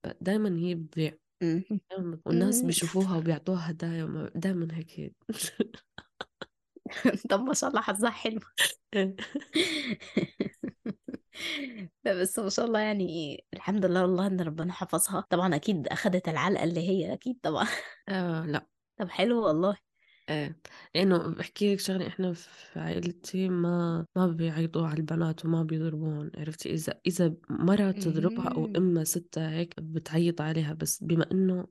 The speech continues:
Speaker 1: مثلا حدا من رجال عمها، أبوها، أي حدا شافها وهي عاملة الخطأ، بي-، بيحلف إنه لا حدا يضربها، فخلص، يعني. بس إنه الرجال
Speaker 2: مهم.
Speaker 1: بيعيطوا عليه بيضربوها، ما،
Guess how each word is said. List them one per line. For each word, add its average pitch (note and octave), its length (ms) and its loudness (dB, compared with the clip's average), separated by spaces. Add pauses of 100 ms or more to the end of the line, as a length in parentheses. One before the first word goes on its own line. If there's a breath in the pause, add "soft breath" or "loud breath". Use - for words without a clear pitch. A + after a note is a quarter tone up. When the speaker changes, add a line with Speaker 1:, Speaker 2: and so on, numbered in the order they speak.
(220)
Speaker 1:
مثلا D#3+ 240 -4
حدا F3 240 2
من E3 140 6
رجال D#3+ 420 0
عمها، D#3+ 560 0
أبوها، D#3+ 400 2
أي E3 100 -2
حدا F#3+ 400 -4
شافها F3+ 400 2
وهي E3+ 320 2
عاملة F3 240 2
الخطأ، E3+ 460 -6 (100)
بي-، - 400 -2
بيحلف D#3+ 640 2
إنه D#3 220 2
لا E3 160 2
حدا D#3 260 0
يضربها، D3 560 -4
فخلص، G#3+ 540 0
يعني. - 360 -4
بس - 200 2
إنه F3+ 340 6
الرجال E3+ 420 4
Speaker 2:
مهم. F#3+ 140 0
Speaker 1:
بيعيطوا E3+ 440 0
عليه E3+ 180 0
بيضربوها، E3+ 360 -2
ما، D#3+ 300 -4